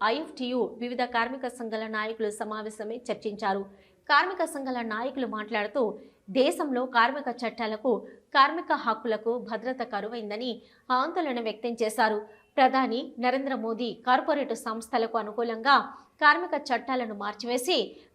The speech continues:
కార్మిక కోడ్లుగా చేస్తూ అన్యాయం చేస్తున్నారని, కార్మికుల హక్కు అయిన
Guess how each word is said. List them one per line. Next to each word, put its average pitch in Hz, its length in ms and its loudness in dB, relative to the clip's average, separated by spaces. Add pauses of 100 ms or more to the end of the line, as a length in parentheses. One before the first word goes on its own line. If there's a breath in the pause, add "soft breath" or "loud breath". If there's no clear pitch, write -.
కార్మిక 294 400 6
కోడ్లుగా 240 640 2 (380)
చేస్తూ 302 560 2
అన్యాయం 262 380 -2
చేస్తున్నారని, 233 840 -4 (300 loud breath)
కార్మికుల 294 520 4 (140)
హక్కు 233 300 0
అయిన 240 360 2